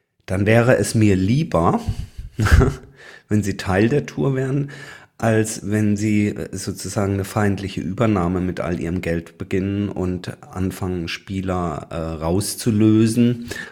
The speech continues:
aus dem normalen Tourgesche-, äh, Geschehen und dort so etwas etablieren, wie es dort scheinbar, ich bin da nicht so drin in diesem Game,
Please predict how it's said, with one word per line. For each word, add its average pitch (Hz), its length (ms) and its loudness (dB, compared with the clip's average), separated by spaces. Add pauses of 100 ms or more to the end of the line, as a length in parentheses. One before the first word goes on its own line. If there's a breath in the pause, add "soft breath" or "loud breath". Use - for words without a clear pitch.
aus 113 240 2
dem 107 160 2
normalen 95 440 2
Tourgesche-, 107 720 -4
äh, 107 80 -2
Geschehen 107 400 -2
und 95 200 0
dort 90 200 2
so 98 120 0
etwas 87 320 -2
etablieren, 87 580 -2
wie 90 100 -2
es - 160 -8
dort 87 320 0
scheinbar, 85 580 -2
ich - 120 -14
bin 87 140 -4
da 80 60 -2
nicht 82 200 -2
so - 100 -10
drin 87 280 -4
in 87 40 -4
diesem 87 260 -6
Game, 82 280 -2